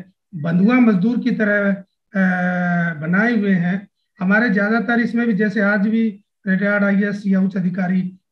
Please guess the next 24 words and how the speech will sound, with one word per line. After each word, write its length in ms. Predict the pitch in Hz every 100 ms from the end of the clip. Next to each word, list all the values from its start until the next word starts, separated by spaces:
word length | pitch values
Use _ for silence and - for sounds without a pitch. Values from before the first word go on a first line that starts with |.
| 170
बैठे, 300 | 135 - 220
रोजाना 440 | 190 190 202 208
काफी 480 | 208 180 202 196 185 _ _
उच्च 160 | 214 202
अधिकारी 420 | 175 185 196 202
हमारे 260 | 185 180 180
बीच 240 | 175 -
में 120 | 185
आते 180 | 147 -
हैं, 260 | 190 147 - _ _ _ 220
उनकी 380 | 233 240 277
भी 240 | 262 269 262
दशा 300 | 208 226 226
ऐसी 320 | 202 254 226
ही, 100 | 240
क्योंकि 520 | 240 - _ 220 202
मैं 140 | 226 220
ministry 340 | 214 190 233
में 140 | 226
काम 240 | 208 202 196
करता 220 | 185 208
हूँ, 100 | 190
देखता 300 | 196 196 226
हूँ 360 | 202 233 240